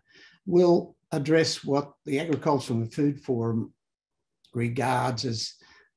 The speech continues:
the most significant challenge, uh, that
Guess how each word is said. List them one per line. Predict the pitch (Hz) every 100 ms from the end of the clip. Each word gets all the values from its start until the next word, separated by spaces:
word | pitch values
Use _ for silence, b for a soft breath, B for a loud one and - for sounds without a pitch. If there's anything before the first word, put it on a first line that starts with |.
| -
the | 131
most | 196 185 -
significant | 143 131 143 196 190 139 139 131 - - - - _ _
challenge, | - - 139 156 104 98 95 95 -
uh, | - 107 101 107 113 143
that | 117 117